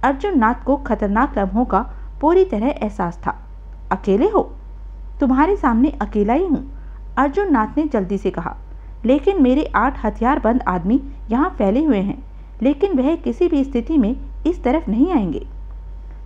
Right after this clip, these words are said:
देवराज चौहान बेहद खतरनाक अंदाज में अर्जुन नाथ को देख रहा था। "आओ, हाथ ऊपर ही रखना," देवराज चौहान का स्वर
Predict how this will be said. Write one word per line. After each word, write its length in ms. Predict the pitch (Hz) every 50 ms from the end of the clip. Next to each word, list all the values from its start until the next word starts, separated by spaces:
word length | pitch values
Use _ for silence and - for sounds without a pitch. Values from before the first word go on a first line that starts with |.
| - -
देवराज 440 | 202 247 294 330 320 - 381 381 381
चौहान 440 | 381 - 254 226 214 240 277 285 254
बेहद 380 | 185 208 220 220 240 285 285 -
खतरनाक 500 | - 214 208 208 196 202 226 262 - - -
अंदाज 360 | 196 202 190 208 240 285 269
में 200 | 208 190 214 269 - - - - - - - 247
अर्जुन 340 | 285 277 277 359 359 320
नाथ 160 | 240 208 196 196
को 240 | - - 311 311 - -
देख 200 | 208 196 180 -
रहा 200 | 175 170 165 165
था। 260 | - - - - - - - - - - - - - - - - - - -
"आओ, 220 | 220 220 180 - - - - - - - - - -
हाथ 380 | - - 247 277 320 311 - -
ऊपर 220 | 220 - - 240
ही 120 | 226 220 220
रखना," 340 | 196 185 - - - - - - - - - - - - -
देवराज 400 | 220 262 294 277 285 349 359 370
चौहान 380 | 370 - 220 220 233 269 294 269
का 120 | 269 214
स्वर 300 | 208 - 202 196 226 269